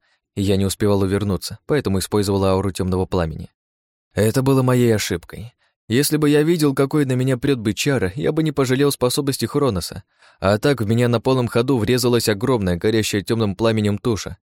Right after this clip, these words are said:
Удар был столь сильным, что меня швырнуло назад на несколько метров. К счастью, неизвестная зверюга вложила в удар какую-то способность, благодаря чему сработала аура воли. Грохнувшись на землю, покрытую пеплом,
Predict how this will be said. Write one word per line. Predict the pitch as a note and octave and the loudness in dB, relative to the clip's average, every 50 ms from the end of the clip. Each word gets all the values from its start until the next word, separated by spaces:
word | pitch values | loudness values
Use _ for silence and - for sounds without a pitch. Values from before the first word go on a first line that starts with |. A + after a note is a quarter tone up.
| _ _ _ _ _ _ _ | _ _ _ _ _ _ _
Удар | - F#2+ G#2 G#2 B2+ C3+ C3+ | -2 0 2 4 4 4 4
был | B2+ C3 C3 | 2 2 0
столь | B2+ - C3+ B2+ B2 | 0 0 0 0 0
сильным, | - - C#3 C3+ A#2+ G#2 F#2 | 0 0 0 0 0 0 -2
что | F2+ - - G#2 | -2 -2 -2 -2
меня | G#2 G#2+ A2 G2+ | 0 0 0 0
швырнуло | - A2 A2 G#2 A2 A2+ A2 A2+ | 0 2 2 2 2 2 2 2
назад | G#2 G#2 G2+ F#2+ A#2 A2+ G2+ - | 2 0 0 2 2 0 2 0
на | G2 F#2+ | 0 0
несколько | G2+ G2+ - - A2 - - G#2+ | 0 0 -2 -2 -2 -2 0 0
метров. | G#2+ G2+ F#2+ - - - - - _ _ _ _ _ | 0 0 -2 -2 -6 -12 -16 -16 _ _ _ _ _
К | - | -4
счастью, | - A#2 G#2+ G2 - G#2+ | 0 2 2 2 2 0
неизвестная | G2+ G2+ G2 F#2+ G#2 G#2 - - A2+ G#2+ | 0 0 2 2 2 0 0 0 -2 -2
зверюга | F#2 F#2+ G#2 A#2 B2 A#2 G#2+ G#2+ | -2 0 0 0 0 0 0 0
вложила | F#2 F#2+ G2 F#2+ G#2+ A2+ G#2+ G#2 | 2 2 2 0 2 0 0 0
в | F#2+ | 0
удар | G2+ G#2 A#2 A2 G#2+ | 0 0 0 0 0
какую-то | - G2+ F#2 - A#2 G#2 - G#2+ | 0 -2 -2 -2 -2 -2 -2 -2
способность, | - - A2+ A#2 - C#3 A#2 F2+ E2+ - - - _ - - - _ _ | -2 -2 -2 0 0 -2 -2 -2 -4 -8 -10 -14 _ -20 -20 -20 _ _
благодаря | - G#2+ G#2 G#2 G#2 G#2 G#2 G2+ | 0 0 2 2 2 2 2 0
чему | - - A2 A2+ A2 | 0 0 -2 -2 0
сработала | - G2 G2+ F#2 G#2+ G2+ - G#2 G#2 G2+ - | 0 0 0 2 2 0 2 2 2 2 2
аура | G2+ G#2 G#2 G2+ G#2 G#2+ | 2 2 0 0 0 0
воли. | G#2+ G#2 F#2+ E2 D#2+ E2 G#2+ - _ _ _ _ _ _ _ _ _ _ - | -2 -2 -2 -4 -4 -6 -12 -16 _ _ _ _ _ _ _ _ _ _ -6
Грохнувшись | F2 G2 A#2 C#3+ - - F3 F3 - F3+ E3 - | 0 2 2 2 2 0 -2 -2 -2 -2 -2 0
на | F#3+ F#3 | 0 0
землю, | D3+ A#2+ C3 B2+ C#3 C#3 | 2 2 2 0 0 0
покрытую | - D#3+ - C#3+ C3 B2+ - C3+ B2 | 0 -2 0 0 0 0 0 0 -2
пеплом, | - A#2+ A#2 A#2 - A#2+ A#2 A#2 | 0 0 -2 0 0 -2 -2 -4